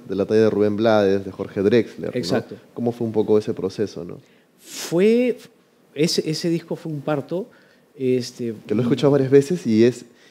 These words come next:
Speaker 1: es muy importante porque es, es, hay una esencia
Speaker 2: Sí.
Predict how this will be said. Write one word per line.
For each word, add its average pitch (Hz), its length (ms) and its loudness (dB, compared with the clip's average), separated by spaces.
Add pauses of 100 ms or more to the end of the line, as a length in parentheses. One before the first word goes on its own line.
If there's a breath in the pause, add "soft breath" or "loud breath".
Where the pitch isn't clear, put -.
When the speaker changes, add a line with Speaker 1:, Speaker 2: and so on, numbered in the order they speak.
(100)
Speaker 1:
es 127 100 -16
muy 160 120 -2
importante 151 500 0
porque 104 360 -2
es, 143 100 -12 (160)
es, 139 340 -4 (380 soft breath)
hay 135 160 4
una 165 280 2
esencia 135 1200 2
Speaker 2:
Sí. - 60 -16